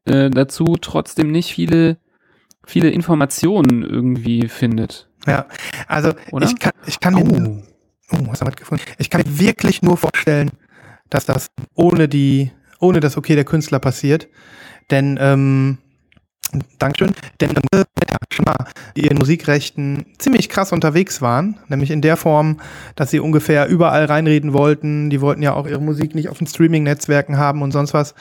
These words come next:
Speaker 2: Äh, die würden sowas auch nicht abnicken.
Speaker 1: Ja.
Speaker 2: Das ist einfach nur
Speaker 1: Also, ich hab was Neues, ich hab noch hier währenddessen recherchiert und
Speaker 2: Ja.
Speaker 1: gefunden, dass es davon eine C-D-Version gibt, die schon im Februar zweitausendfünfzehn veröffentlicht worden ist.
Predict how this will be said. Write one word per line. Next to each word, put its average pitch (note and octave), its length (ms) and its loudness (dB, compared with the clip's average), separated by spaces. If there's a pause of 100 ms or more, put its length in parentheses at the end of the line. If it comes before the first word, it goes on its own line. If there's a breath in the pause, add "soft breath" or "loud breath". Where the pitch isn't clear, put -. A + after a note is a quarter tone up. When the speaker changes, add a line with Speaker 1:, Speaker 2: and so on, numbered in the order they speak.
(480 loud breath)
Speaker 2:
Äh, C#3 220 4
die C3+ 140 2
würden D3+ 200 2
sowas C3 240 0
auch - 140 -8
nicht C#3 180 -2
abnicken. C3 340 0
Speaker 1:
Ja. A#2+ 60 2
Speaker 2:
Das A#2+ 180 -2
ist C3+ 100 -6
einfach - 300 -4
nur B2+ 340 2 (800 soft breath)
Speaker 1:
Also, C3 500 0 (460)
ich C#3+ 140 0
hab E3 160 2
was - 160 0
Neues, D3 320 2
ich C#3+ 120 -4
hab - 120 -2
noch C3+ 200 -4 (120)
hier C3 380 0 (220)
währenddessen C3 580 2
recherchiert A#2+ 760 -4 (140)
und F3 100 4
Speaker 2:
Ja. D3+ 140 2 (480)
Speaker 1:
gefunden, D3+ 640 -2
dass C#3 220 0
es D#3 140 -8
davon D3 340 0
eine C3+ 260 2
C-D-Version B2 800 0
gibt, C#3+ 240 -2 (100)
die E3 520 -4
schon G3+ 300 -4 (140)
im D3+ 160 0
Februar E3+ 280 2
zweitausendfünfzehn C#3+ 800 0
veröffentlicht - 640 -4
worden A#2+ 220 0
ist. - 280 -4